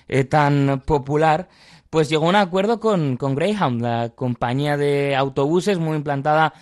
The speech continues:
en, en Estados Unidos, en Canadá ya no tanto, ¿no? Eh, como lo estaba antaño, pero bueno, pues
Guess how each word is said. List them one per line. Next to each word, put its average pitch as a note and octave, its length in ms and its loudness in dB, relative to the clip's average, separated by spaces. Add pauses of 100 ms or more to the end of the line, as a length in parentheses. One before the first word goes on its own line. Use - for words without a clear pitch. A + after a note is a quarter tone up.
(220)
en, C3 380 -4
en C3 140 -8
Estados E3 400 -2
Unidos, F#3 420 -2
en C3 120 -10
Canadá C#3 400 -4
ya D3+ 340 -4
no C3+ 240 -8
tanto, C#3 460 -4
¿no? D3+ 140 -14 (380)
Eh, B2 160 -6
como B2 240 -4
lo B2+ 60 -2
estaba C#3 280 -4
antaño, C#3 480 -2
pero B2+ 520 -6
bueno, D#3+ 300 -12
pues - 240 -16